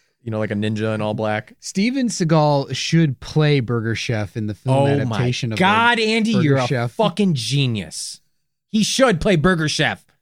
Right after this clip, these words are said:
Speaker 2: <gasps>
Speaker 1: I thought you were gonna say Steven Seagal sh-, should fight Burger Chef, but I think
Speaker 2: No,
Speaker 1: it's so
Speaker 2: he
Speaker 1: much
Speaker 2: should
Speaker 1: better
Speaker 2: be
Speaker 1: that he
Speaker 2: Burger
Speaker 1: should,
Speaker 2: Chef.
Speaker 1: he should be Burger Chef.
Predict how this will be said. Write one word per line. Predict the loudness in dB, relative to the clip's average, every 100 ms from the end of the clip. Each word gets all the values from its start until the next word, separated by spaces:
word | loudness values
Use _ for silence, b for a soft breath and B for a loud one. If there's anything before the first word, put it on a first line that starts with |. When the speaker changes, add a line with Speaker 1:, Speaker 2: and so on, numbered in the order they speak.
| _
Speaker 2:
<gasps> | _ _ 0
Speaker 1:
I | 2 4
thought | 2 2
you | 2
were |
gonna | 4
say | 2 0
Steven | 0 0 2
Seagal | 0
sh-, | -2 -6
should | -6 -4 -4
fight | -2 -4 -2
Burger | -2 -2 -2
Chef, | -2 -2 -4 _ _ _ -4
but | 0
I |
think | 4
Speaker 2:
No, | 4 4
Speaker 1:
it's |
so | 6
Speaker 2:
he | 6
Speaker 1:
much | 6
Speaker 2:
should | 6
Speaker 1:
better | 6 6
Speaker 2:
be |
Speaker 1:
that | 4
he | 4
Speaker 2:
Burger | 2
Speaker 1:
should, | 0
Speaker 2:
Chef. | 0 -2
Speaker 1:
he | -2
should | -2 -2 0
be | -2
Burger | 0 -2 -4
Chef. | -8 -12